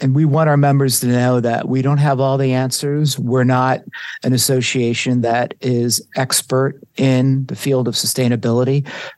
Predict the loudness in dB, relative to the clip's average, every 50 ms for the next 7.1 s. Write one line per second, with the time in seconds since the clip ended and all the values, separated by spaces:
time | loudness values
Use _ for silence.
0 | _ _ -2 -2 0 0 0 0 0 0 -2 -4 -4 -2 -2 0 0 0 0 0
1 | 0 -2 -2 -2 -2 -4 -6 -6 -4 -2 0 0 2 2 2 2 2 0 0 -4
2 | -10 _ _ -4 -2 0 2 2 2 2 2 2 2 0 0 -2 -4 -8 -14 -18
3 | -18 -20 _ _ -2 0 0 2 2 2 2 2 2 0 0 -4 -6 -4 -2 0
4 | 0 0 0 0 0 0 0 0 0 0 0 0 0 0 -2 -2 -4 -6 -8 -8
5 | -8 -6 -2 -2 0 0 0 0 0 0 -2 -2 -4 -8 -14 -16 -16 -16 -18 -20
6 | _ _ -6 -2 -2 0 0 -2 -2 -2 -2 -2 -2 -2 -4 -4 -2 -2 -4 -4
7 | -6